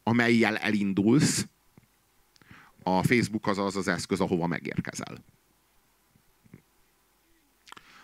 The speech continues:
A Facebook az, ö, a Facebooknál jobban, ö, és hatékonyabban semmi nem tömegesít,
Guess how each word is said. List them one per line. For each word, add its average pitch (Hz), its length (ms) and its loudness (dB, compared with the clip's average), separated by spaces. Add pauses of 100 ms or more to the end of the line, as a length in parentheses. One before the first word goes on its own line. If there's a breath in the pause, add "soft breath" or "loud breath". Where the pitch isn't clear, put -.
(100)
A - 80 -10
Facebook 147 500 4
az, 110 340 2
ö, 110 320 4
a - 60 -6
Facebooknál 120 720 2
jobban, 113 600 2 (760)
ö, 98 280 4 (300)
és - 140 -2
hatékonyabban 110 880 2 (200 loud breath)
semmi 117 400 2
nem 98 240 0
tömegesít, 92 800 0